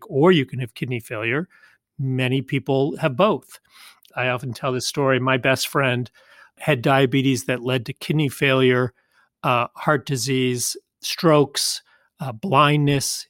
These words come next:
inability to work, on dialysis, kidney transplant list. He needed a diet that controlled for glucose, potassium, phosphorus, vitamin K, and sodium.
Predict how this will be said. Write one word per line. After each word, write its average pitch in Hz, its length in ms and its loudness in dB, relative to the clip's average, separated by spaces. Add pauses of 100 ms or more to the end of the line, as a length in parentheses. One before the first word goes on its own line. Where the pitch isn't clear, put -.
inability 139 480 2
to 127 80 2
work, 127 640 0 (140)
on 139 240 -2
dialysis, 127 1080 0 (440)
kidney 160 240 2
transplant 135 560 -2
list. 120 320 -6 (340)
He 196 180 4
needed 170 320 4
a 135 100 2
diet 131 400 0
that 135 120 -8
controlled 131 540 -4
for 131 100 -4
glucose, 143 640 -2
potassium, 131 840 -4 (160)
phosphorus, 131 640 -2 (100)
vitamin 135 420 -2
K, 127 520 -4
and 127 120 -8
sodium. 127 520 -6